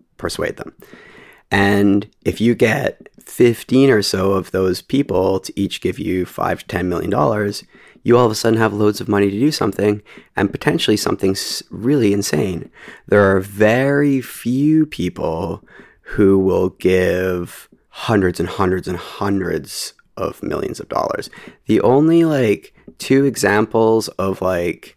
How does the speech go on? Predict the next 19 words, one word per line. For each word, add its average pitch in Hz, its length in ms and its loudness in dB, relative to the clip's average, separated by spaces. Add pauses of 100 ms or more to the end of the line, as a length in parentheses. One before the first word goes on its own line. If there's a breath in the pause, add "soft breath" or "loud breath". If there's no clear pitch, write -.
(160)
great 113 380 4
market 107 420 2
selection 101 540 0
with 98 160 -4
terrible 95 680 -2
founder 95 420 -2
choice, 110 460 -2
and, 95 260 -6
like, 90 460 -8 (300)
this 101 220 -2
is 92 380 -6 (420)
not 101 280 -2
very 87 160 -6
kind 90 420 -8
of 90 120 -14
me 90 100 -8
to 85 80 -8
say, 92 340 -6
but 101 380 -10